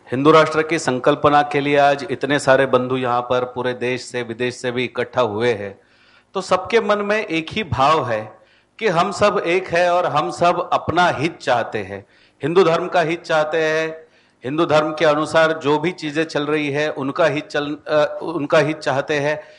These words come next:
जैसे धर्मांतरण हो रहा है या गोहत्या जो आमतौर पर हो रही है, ये जो हिंदू धर्म पर होने वाले आघात है, इनको रोक करके हिंदुओं को सुरक्षा, हिंदुओं को,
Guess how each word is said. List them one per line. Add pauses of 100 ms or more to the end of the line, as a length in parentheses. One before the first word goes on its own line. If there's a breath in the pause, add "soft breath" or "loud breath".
(200 loud breath)
जैसे
धर्मांतरण
हो
रहा
है (240 loud breath)
या
गोहत्या
जो
आमतौर
पर
हो
रही
है, (220 loud breath)
ये
जो
हिंदू
धर्म
पर
होने
वाले
आघात
है, (320 soft breath)
इनको
रोक
करके
हिंदुओं
को
सुरक्षा,
हिंदुओं
को,